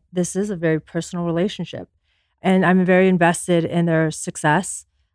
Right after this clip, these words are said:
and helping them get to whatever it is that their dreams and goals are personally. So with that, I personally take pride in having so much, so many women or that woman energy in our company. And,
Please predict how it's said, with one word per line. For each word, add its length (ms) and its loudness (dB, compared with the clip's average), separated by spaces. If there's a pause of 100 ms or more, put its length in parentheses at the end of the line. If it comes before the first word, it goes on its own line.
(100)
and 440 2
helping 400 0
them 240 2
get 180 0
to 100 -6
whatever 320 0
it 60 0
is 180 -2
that 220 -8
their 160 0
dreams 420 -8
and 140 -12
goals 260 -4
are 140 0
personally. 640 -6 (320)
So 200 4
with 320 4
that, 280 4 (200)
I 260 2 (120)
personally 720 0 (140)
take 320 0
pride 420 2
in 100 -4
having 360 0
so 180 -6
much, 200 -8 (240)
so 180 -6
many 160 -4
women 440 -6 (240)
or 80 2
that 160 4
woman 280 2
energy 380 -2
in 80 -6
our 100 -4
company. 460 -2 (840)
And, 380 4